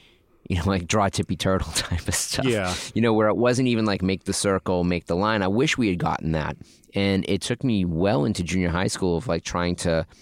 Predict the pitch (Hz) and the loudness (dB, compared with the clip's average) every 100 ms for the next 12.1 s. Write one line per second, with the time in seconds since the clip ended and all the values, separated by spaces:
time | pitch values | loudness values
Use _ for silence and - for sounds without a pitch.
0 | - _ - 92 98 87 92 85 - 101 | -20 _ -4 0 2 2 0 0 0 2
1 | 101 85 - 87 143 135 101 92 85 85 | 2 0 -2 0 0 0 0 0 0 0
2 | 87 85 80 90 85 80 98 110 73 107 | 0 0 0 0 0 0 0 0 -2 -2
3 | 135 110 85 92 101 90 95 80 113 123 | -2 -2 -2 -2 0 0 0 0 0 0
4 | - 92 87 - 65 87 82 71 - 82 | 0 -2 -2 -2 -2 0 0 -2 -2 -4
5 | - 80 87 113 104 80 - 107 92 - | -4 -4 0 0 2 0 -2 -2 -4 -8
6 | - 85 - 90 85 82 85 87 92 98 | -2 0 2 2 2 0 -2 -2 0 2
7 | 90 90 98 110 110 92 87 82 82 85 | 0 0 2 2 2 2 0 -2 -2 0
8 | 80 78 - - 85 87 92 85 87 104 | 0 -2 -2 -2 -2 0 0 0 0 0
9 | 92 85 60 80 80 95 95 - - - | -2 -4 -2 0 0 0 0 -4 -12 -20
10 | _ _ _ _ _ - - 98 90 85 | _ _ _ _ _ -10 -4 0 0 0
11 | 95 104 - 85 - 87 85 76 80 78 | 2 0 0 -4 -2 0 0 2 0 0
12 | - | -6